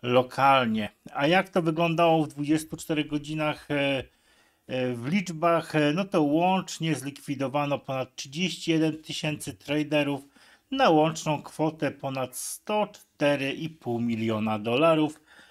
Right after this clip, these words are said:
a największe zlikwidowanie było na O K X i był to Bitcoin do U S D T na łączną kwotę ponad jedenastu milionów dolarów, więc dosyć spora pozycja została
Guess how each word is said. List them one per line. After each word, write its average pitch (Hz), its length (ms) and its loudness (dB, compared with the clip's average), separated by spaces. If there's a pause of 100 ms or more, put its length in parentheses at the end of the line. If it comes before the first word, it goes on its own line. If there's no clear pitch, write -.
(200)
a 127 120 -4
największe 123 720 0
zlikwidowanie 170 880 -2
było 135 280 2
na 120 180 -2
O 190 160 0
K 190 300 0
X 165 400 0
i 151 160 -2
był 143 180 -2
to 123 220 -2
Bitcoin 127 680 0
do 113 100 2
U 165 300 4
S 143 220 2
D 123 100 -6 (160)
T 175 60 -4 (680)
na 139 180 -2
łączną 160 480 0
kwotę 147 360 -6
ponad 131 340 -6
jedenastu 127 880 0
milionów 113 680 0
dolarów, 131 560 2
więc 120 320 -6
dosyć 160 500 -2
spora 131 540 0 (520)
pozycja 127 580 0
została 110 520 -4